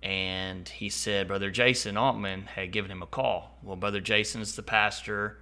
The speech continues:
at Antioch, where Jay grew up in church. So he said, uh, "Brother Jason called me. Antioch took up an offering for Harper this morning. Do you want me to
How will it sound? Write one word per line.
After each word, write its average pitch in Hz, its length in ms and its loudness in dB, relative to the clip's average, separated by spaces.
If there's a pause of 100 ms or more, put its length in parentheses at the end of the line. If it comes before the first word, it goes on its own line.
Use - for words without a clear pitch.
(120)
at 110 200 0
Antioch, 101 580 -2 (280)
where 107 120 2
Jay 98 260 2
grew 104 200 2
up 101 100 -2
in 110 80 0
church. - 480 -2
So 110 340 0
he 113 240 0
said, 107 300 0
uh, 98 300 2 (160)
"Brother 110 180 2
Jason 127 380 4
called 123 360 6
me. 117 300 0 (640)
Antioch 120 420 6
took 120 180 0
up 110 100 2
an 98 80 0
offering 101 760 4 (480)
for 104 160 0
Harper 131 380 8
this 98 280 -2
morning. 98 440 -4 (400)
Do 113 120 2
you 113 100 4
want 113 160 2
me 110 200 4
to 98 480 -2